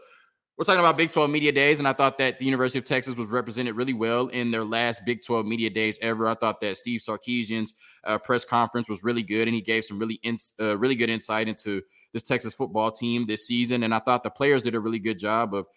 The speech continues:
you know, answering questions from all of the different, uh, media outlets. You know, I thought Jahdae Barron, Jaylan Ford, Quinn Ewers,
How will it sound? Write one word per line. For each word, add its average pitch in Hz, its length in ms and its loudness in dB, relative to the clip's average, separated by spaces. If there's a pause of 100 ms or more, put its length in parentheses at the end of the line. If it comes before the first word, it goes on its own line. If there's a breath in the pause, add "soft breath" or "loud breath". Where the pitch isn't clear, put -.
(160 soft breath)
you 120 80 -2
know, 120 180 0
answering 117 400 0
questions 120 560 0
from 110 200 -2
all 113 200 4
of 98 80 -4
the 104 100 -6
different, 104 460 -6 (140)
uh, 98 280 -2
media 113 320 -2
outlets. 87 520 -6
You 95 40 -8
know, 95 140 -2
I - 20 0
thought 95 220 -4
Jahdae 101 320 -2
Barron, 104 460 -4 (280)
Jaylan 110 300 2
Ford, 107 500 0
Quinn 113 220 -2
Ewers, 104 560 -2